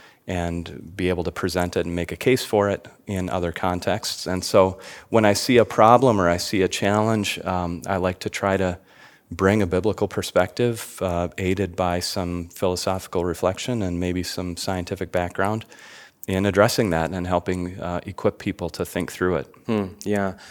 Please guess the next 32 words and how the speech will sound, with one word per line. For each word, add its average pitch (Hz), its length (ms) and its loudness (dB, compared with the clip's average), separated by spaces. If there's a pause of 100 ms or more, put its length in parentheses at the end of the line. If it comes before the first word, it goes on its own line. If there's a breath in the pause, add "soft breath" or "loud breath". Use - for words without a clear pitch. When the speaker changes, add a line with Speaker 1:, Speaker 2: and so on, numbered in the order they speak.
(280 loud breath)
Speaker 2:
Yeah, 123 120 8
most 120 260 4
recently 110 380 2
you've 98 200 -2
done 98 180 2
some 101 200 -2
work 98 220 2
on 98 120 -2
the 95 80 -2
intersection 107 880 0
of, 92 440 -4 (500 soft breath)
uh, 92 160 -2
recent 113 400 0
developments 92 680 2
in 95 340 -4 (100)
cognitive 110 560 2
science, 85 640 -4
brain 101 400 -2
science, 85 680 -8 (420 soft breath)
and 92 340 -4
faith, - 640 -2
uh, 95 180 -8
what 92 140 -4
it - 100 -6
means 92 300 -8
to 92 80 -6
be 87 420 -8
religious, 98 520 0
have 87 240 -6
faith 90 300 -6
in 90 160 -10
God. 85 380 -6